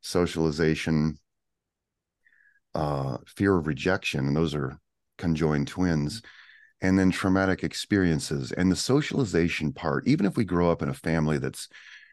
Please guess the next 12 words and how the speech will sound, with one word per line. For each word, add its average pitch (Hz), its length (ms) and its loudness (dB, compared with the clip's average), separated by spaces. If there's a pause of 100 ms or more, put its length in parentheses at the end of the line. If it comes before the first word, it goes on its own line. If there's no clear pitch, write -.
(220)
supportive 90 880 2
and 80 180 -2
there's 73 160 -4
enough 69 260 -4
money 90 540 2
and 71 480 -4
everything's 76 380 -2
stable, 80 680 0 (600)
um, 82 380 2
we 98 180 2
still 117 460 0
enter 85 640 0